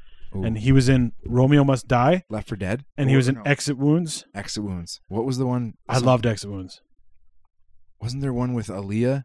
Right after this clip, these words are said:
Speaker 2: That's Romeo Must Die.
Speaker 1: Romeo Must Die.
Speaker 2: Yeah.
Speaker 1: Yeah.
Speaker 2: That one, uh, it's just, I watched it recently, and it's, it's not that good, but I, I still enjoyed it.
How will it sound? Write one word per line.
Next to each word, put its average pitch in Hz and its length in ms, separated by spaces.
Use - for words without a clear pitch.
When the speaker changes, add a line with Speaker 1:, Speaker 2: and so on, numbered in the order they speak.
Speaker 2:
That's 147 260
Romeo 131 260
Must 117 160
Die. 104 240
Speaker 1:
Romeo 95 260
Must 85 180
Die. 82 220
Speaker 2:
Yeah. 101 220
Speaker 1:
Yeah. 82 100
Speaker 2:
That 120 220
one, 117 300
uh, 104 260
it's - 120
just, - 220
I 143 60
watched 175 320
it 110 60
recently, 101 520
and 113 140
it's, 113 180
it's 123 240
not 139 300
that 120 220
good, 104 220
but 104 120
I, 107 220
I 117 60
still 151 280
enjoyed 110 340
it. 92 80